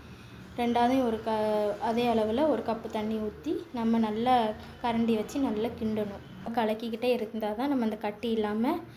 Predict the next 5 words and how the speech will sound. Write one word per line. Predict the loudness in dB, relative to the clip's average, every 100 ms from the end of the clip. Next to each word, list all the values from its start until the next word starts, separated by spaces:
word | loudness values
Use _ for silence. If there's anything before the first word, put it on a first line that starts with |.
| -20 -14 -4
நல்ல | 2 6 8 8 6 4 2 -2 -4
கரெக்டான | -6 -6 -6 -2 0 0
பதத்துக்கு | -2 -2 -4 -2
வரும் | -2 -4
நமக்கு. | -8 -12 -12 -12